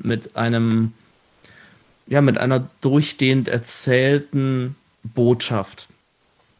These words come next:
Und auch da setzt Storytelling an. Apple macht es auf der sehr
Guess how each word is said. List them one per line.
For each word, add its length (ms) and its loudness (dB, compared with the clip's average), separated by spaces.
Und 120 -2
auch 100 0
da 220 2
setzt 340 -4
Storytelling 640 0
an. 300 -2
Apple 280 -2
macht 280 -6
es 120 -8
auf 160 -8
der 180 -2
sehr 400 2